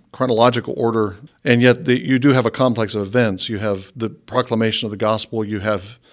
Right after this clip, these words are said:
uh, response of faith that's part of each event, uh, you have the gift of the Spirit that's part of each event, you have baptism,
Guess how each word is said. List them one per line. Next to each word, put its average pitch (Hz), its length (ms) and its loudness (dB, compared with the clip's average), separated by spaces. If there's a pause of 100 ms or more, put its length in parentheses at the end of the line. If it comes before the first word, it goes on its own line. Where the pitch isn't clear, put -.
(420)
uh, 104 260 -4
response 110 460 -2
of 95 100 -6
faith 120 320 0
that's - 160 -8
part 110 220 -2
of 104 240 -6
each - 440 -8 (120)
event, 104 540 -6 (680)
uh, 113 100 0
you 107 180 -4
have 113 180 0
the 107 80 -6
gift 123 240 0
of 113 60 -6
the 98 60 -6
Spirit 135 360 0
that's - 160 -12
part 113 240 -2
of 110 100 -6
each 110 200 -8
event, 107 440 -6 (540)
you 107 80 -4
have 98 120 -6
baptism, 107 720 -2